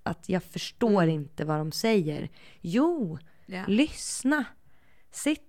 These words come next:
Speaker 1: ner,
Speaker 2: Ja.
Speaker 1: ta ett andetag. Det är så mycket mer som är likt varandra i språket.
Speaker 2: Ja, og det er vel også noget af det, vores mission er. At få folk til at,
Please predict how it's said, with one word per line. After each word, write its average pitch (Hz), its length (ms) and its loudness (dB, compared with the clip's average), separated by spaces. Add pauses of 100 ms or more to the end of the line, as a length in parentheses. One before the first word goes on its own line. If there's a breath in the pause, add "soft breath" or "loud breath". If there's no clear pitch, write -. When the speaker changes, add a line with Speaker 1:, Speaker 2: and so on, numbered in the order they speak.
(120)
Speaker 1:
ner, 151 240 2
Speaker 2:
Ja. 143 100 0
Speaker 1:
ta 247 260 4
ett 247 100 -4
andetag. 226 1120 2
Det 202 220 0
är 254 580 6
så - 360 4
mycket 196 280 4
mer 180 220 4
som 180 240 0
är 170 140 4
likt 190 640 4
varandra 151 800 2
i 180 80 2
språket. - 800 -4 (140)
Speaker 2:
Ja, 175 160 -2 (260)
og 196 160 0
det 208 80 6
er 196 40 2
vel 202 180 2
også 220 400 2 (100)
noget 196 260 4
af 190 80 4
det, 190 160 0
vores 175 320 -4
mission 175 440 -4
er. - 240 -8 (160)
At 170 160 -6 (180)
få - 180 -6
folk 185 360 -4
til - 140 -6
at, 110 240 -2